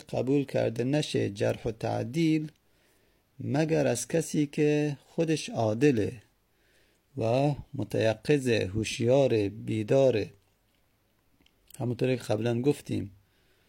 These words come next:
آن شخصی که مزکیه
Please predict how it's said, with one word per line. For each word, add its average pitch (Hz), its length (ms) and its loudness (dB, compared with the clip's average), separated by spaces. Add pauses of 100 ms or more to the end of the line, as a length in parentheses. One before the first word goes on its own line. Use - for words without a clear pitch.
(1900)
آن 123 160 -6
شخصی 123 380 -2
که 123 140 -2
مزکیه 120 960 0